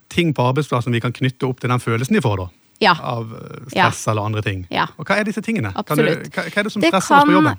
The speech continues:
Speaker 2: eh, hvis vi skal, eh, fokusere på det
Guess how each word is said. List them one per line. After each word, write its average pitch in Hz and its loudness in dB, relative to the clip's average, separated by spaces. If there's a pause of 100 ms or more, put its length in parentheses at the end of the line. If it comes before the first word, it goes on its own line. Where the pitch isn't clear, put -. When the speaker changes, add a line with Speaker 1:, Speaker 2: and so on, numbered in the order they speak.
Speaker 2:
eh, 262 4
hvis 269 -2
vi 269 0
skal, 269 4
eh, 262 4
fokusere 220 0
på 226 4
det 214 2